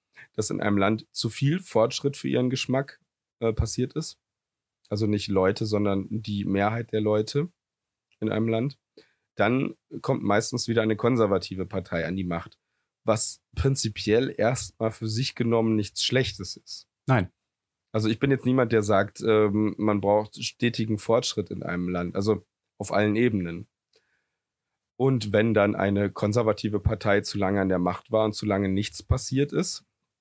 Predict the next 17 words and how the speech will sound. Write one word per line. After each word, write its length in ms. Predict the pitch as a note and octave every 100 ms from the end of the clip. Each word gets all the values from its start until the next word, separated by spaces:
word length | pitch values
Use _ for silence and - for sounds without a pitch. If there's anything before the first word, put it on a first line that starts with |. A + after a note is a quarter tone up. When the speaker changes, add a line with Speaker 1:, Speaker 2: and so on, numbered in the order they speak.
| _ _ _ _
Speaker 1:
oder 340 | - F#2+ F2 - _ _ _ _ -
zu 200 | A#2+ G#2+
wenig 320 | A#2 C#3 -
passiert 420 | A#2+ - C3+ C#3+
ist, 320 | D3 D#3 - _ _ _ _ _ _ _ -
dann, 400 | G#2 G#2 A2+ A#2
äh, 440 | A2+ A2 A2 G#2 G#2
setzt 260 | A2 -
sich 100 | -
das 240 | - A#2 -
oft 280 | A2 - - -
durch, 360 | - B2+ D3+ -
dass 220 | A#2 -
wieder 180 | A2 A2
viele 300 | - B2 B2
Leute, 680 | A2 G#2+ G#2+ A2+ A2 G#2+ -
ähm, 360 | G#2 G#2+ G#2